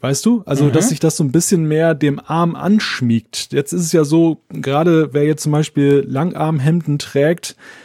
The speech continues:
Speaker 1: und die dann eben die Ärmel rüberzieht, der bleibt ja schon, je nachdem, wie die
Speaker 2: Ja.
Speaker 1: geschnitten sind, manchmal ein bisschen hängen
Speaker 2: Stimmt.
Speaker 1: an den Ecken. Und wenn die so ein bisschen sich ergonomischer an den Arm anschmiegen würde, erstmal würde sie komplett anders aussehen, obwohl die Bauform gleich bliebe.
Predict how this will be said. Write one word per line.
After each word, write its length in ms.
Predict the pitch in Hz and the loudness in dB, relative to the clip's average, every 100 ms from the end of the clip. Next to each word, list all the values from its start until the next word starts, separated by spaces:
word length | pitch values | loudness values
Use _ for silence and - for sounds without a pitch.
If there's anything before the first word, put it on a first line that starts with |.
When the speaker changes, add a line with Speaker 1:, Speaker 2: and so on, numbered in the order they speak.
| - _ - | -20 _ -6
Speaker 1:
und 380 | 147 151 - - | -2 -2 -4 -4
die 60 | 143 | -2
dann 260 | 147 151 | 0 -2
eben 180 | 143 143 | -4 -4
die 120 | 135 | -4
Ärmel 280 | 139 165 165 | -2 2 2
rüberzieht, 680 | 147 165 160 - 170 170 - | 2 2 2 0 -2 -2 -2
der 100 | 139 | 0
bleibt 260 | 147 165 | 0 2
ja 100 | 165 | 2
schon, 280 | 151 160 170 | 2 2 0
je 120 | 135 | 0
nachdem, 480 | 151 151 151 156 151 | 0 0 0 0 0
wie 60 | 143 | -2
die 80 | 143 | -2
Speaker 2:
Ja. 60 | 147 | 0
Speaker 1:
geschnitten 340 | 165 170 165 | 0 -2 0
sind, 120 | 156 | 0
manchmal 260 | 147 156 151 | 0 0 0
ein 40 | |
bisschen 220 | 147 156 131 | 0 0 2
hängen 220 | 156 208 151 | 2 2 2
Speaker 2:
Stimmt. 60 | |
Speaker 1:
an 80 | 147 | 0
den 120 | 147 147 | -2 -2
Ecken. 380 | - 143 170 - - - - - | -2 0 0 -2 -12 -20 -10 -2
Und 340 | 151 160 - _ - | 0 0 -6 _ -12
wenn 240 | 143 151 185 | -4 2 2
die 60 | |
so 100 | 175 | 2
ein 80 | 151 | 2
bisschen 340 | 196 226 226 | 0 2 0
sich 220 | 196 175 165 | 2 0 0
ergonomischer 560 | 170 156 170 202 185 | 0 0 2 2 0
an 60 | 156 | -2
den 100 | 151 | -4
Arm 400 | 160 180 180 175 | -2 0 0 0
anschmiegen 500 | - 165 - 147 139 123 | -4 -4 -2 -2 0 0
würde, 120 | 123 | 0
erstmal 340 | 160 214 202 | 0 2 2
würde 120 | 180 170 | 2 0
sie 120 | 156 | 0
komplett 380 | 156 135 143 - | -2 -2 -2 0
anders 260 | 214 214 135 | 2 2 0
aussehen, 380 | 127 123 156 | -2 0 0
obwohl 340 | - 127 151 170 | -2 0 2 2
die 100 | 139 | 2
Bauform 480 | 143 202 170 127 117 | 2 2 2 0 0
gleich 280 | 120 120 | -4 -6
bliebe. 380 | - 110 110 190 | -6 -2 0 0